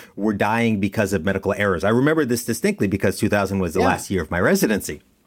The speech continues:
Speaker 1: And over the years, it's been studied, and people view it as a very controversial study these days because there were questions about the appropriateness of the extrapolation that they made.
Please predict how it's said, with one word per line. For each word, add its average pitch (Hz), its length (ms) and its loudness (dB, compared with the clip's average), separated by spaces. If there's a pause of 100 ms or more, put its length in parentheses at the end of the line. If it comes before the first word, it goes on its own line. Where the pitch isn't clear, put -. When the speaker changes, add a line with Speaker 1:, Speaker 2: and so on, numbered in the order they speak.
Speaker 1:
And 127 100 2
over 151 140 4
the 135 80 0
years, 139 500 2
it's - 160 -4
been 135 160 2
studied, 139 540 2
and 117 600 0
people 127 220 0
view 131 220 2
it 117 40 4
as 110 120 2
a 113 60 0
very 110 180 2
controversial 107 680 -2
study 87 340 -2
these 82 180 -4
days 95 240 2
because 95 380 -2 (240)
there 104 100 4
were 98 80 4
questions 113 480 0
about 101 440 0
the 101 260 2
appropriateness 104 800 0
of 80 80 -2
the 92 80 0
extrapolation 110 720 0
that 110 160 0
they 110 80 0
made. 104 440 2